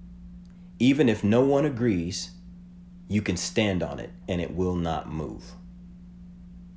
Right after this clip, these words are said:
Sometimes this is the case with our epiphanies and things that God has shown us. Maybe God has shown you something.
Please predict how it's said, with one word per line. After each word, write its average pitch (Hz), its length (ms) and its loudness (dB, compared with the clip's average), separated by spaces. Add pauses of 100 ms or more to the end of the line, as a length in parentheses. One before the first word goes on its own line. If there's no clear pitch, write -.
(1900)
Sometimes 143 720 2
this 120 240 0
is 101 140 -6
the 110 60 -2
case 123 380 -2
with 113 140 0
our 101 180 2
epiphanies 95 400 -2
and 92 100 -4
things 107 200 0
that 95 80 -2
God 95 240 0
has 92 100 0
shown 139 300 -2
us. - 180 -4
Maybe 123 300 0
God 117 260 4
has 156 300 2
shown 101 280 -2
you 90 120 -2
something. - 440 -8